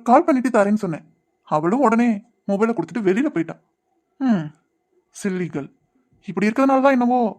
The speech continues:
அவளை அருண் ஈஸியா ஏமாத்திட்டு இருக்கான்னு நினைக்கிறேன். ஆ, நானும் அவளை ஏமாத்த வேண்டியதா போச்சுடா. அவளோட மொபைல்ல ஃப்ளைட் மோட்ல போட்டுட்டு அப்படியே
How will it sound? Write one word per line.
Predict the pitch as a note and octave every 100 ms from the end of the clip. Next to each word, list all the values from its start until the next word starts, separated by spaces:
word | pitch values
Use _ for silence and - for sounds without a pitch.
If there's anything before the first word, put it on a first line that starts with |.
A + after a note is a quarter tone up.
| _ _
அவளை | F#3+ G3
அருண் | F#3 A3+
ஈஸியா | G#3 A3 A#3
ஏமாத்திட்டு | F#3 G3 F#3
இருக்கான்னு | E3 F3+ E3
நினைக்கிறேன். | D3+ D3 _ _ _ _ - - _ _ _ B3
ஆ, | A#3 D#3 - _ _ _ -
நானும் | F3 E3+ A3+ A#3+ A3 - _
அவளை | F#3 F#3+ F#3+
ஏமாத்த | G#3 G3+
வேண்டியதா | F3+ F3+ F3
போச்சுடா. | E3 D#3+ D#3+ _ _ _ _ _
அவளோட | D#3+ E3 G3+
மொபைல்ல | G3 F#3+ G3 F#3+ F#3+ - _ _ - _ _ _ _ _
ஃப்ளைட் | F#3 G#3 A3
மோட்ல | G3
போட்டுட்டு | F#3 F3 E3 F3 E3+ _ _ _ _ _ _ _
அப்படியே | G#3 A3+ A#3